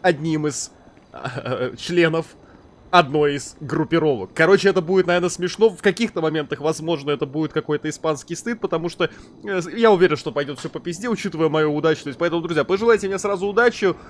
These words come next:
и, э, удачу, ну или удачи, ну, неважно. В общем, друзья, поддержите меня лайком. Короче, я сажусь в свою жёлтую тачку. По идее, было бы логично всё-таки начать с автомехаников. Значит, смотрите, я предварительно изучил, какие группировки у нас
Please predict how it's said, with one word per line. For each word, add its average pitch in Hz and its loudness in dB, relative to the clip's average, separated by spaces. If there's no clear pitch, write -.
и, 202 -2
э, 120 -4
удачу, 135 -4
ну 170 -6
или 117 -6
удачи, 143 -2
ну, 165 -2
неважно. 143 2
В - 0
общем, 135 -6
друзья, 135 -2
поддержите 190 -4
меня 190 0
лайком. 208 2
Короче, 175 2
я 196 0
сажусь 175 -4
в - -18
свою 151 -6
жёлтую 143 -4
тачку. 127 -4
По 226 6
идее, 180 0
было 294 2
бы 247 6
логично 226 2
всё-таки 202 -2
начать 165 0
с - -6
автомехаников. 147 -4
Значит, 135 -6
смотрите, 165 -4
я 208 2
предварительно 160 -4
изучил, 131 -8
какие 170 -6
группировки 151 -6
у 123 -6
нас 143 -4